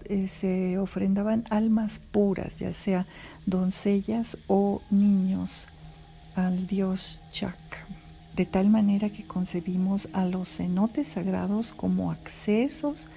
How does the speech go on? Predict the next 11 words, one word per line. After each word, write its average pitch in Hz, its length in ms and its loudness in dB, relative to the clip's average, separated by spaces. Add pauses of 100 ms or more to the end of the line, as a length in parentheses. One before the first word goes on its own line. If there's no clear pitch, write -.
(340)
a - 120 -4
los 180 260 -4
inframundos. 180 960 2
Es 196 240 -2
la 185 260 0
entrada 202 840 0 (600)
al 185 260 0
gran 202 440 4
monstruo 208 760 2
de 202 120 -2
la 170 140 -4